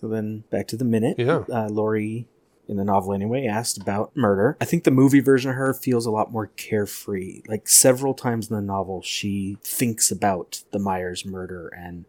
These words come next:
Speaker 1: about dying, and it's kind of dour. But the way Jamie Lee Curtis plays her, it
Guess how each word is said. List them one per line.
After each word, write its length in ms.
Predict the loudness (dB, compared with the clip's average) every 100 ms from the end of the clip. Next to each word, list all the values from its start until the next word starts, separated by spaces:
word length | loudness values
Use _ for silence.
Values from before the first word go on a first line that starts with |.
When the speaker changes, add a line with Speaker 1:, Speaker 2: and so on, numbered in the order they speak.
| -8
Speaker 1:
about 400 | -4 -4 -4 -4
dying, 560 | -2 -4 -6 -10 -14 -10
and 80 | -8
it's 160 | -8
kind 180 | -2 2
of 220 | 2 0
dour. 480 | -2 -2 -4 -8 -10 -4
But 280 | 0 2
the 80 | 2
way 160 | 2 2
Jamie 240 | 2 2
Lee 80 | 0
Curtis 320 | 0 0 0
plays 400 | -2 0 0 0
her, 240 | 0 -2 -2
it 220 | -8 -12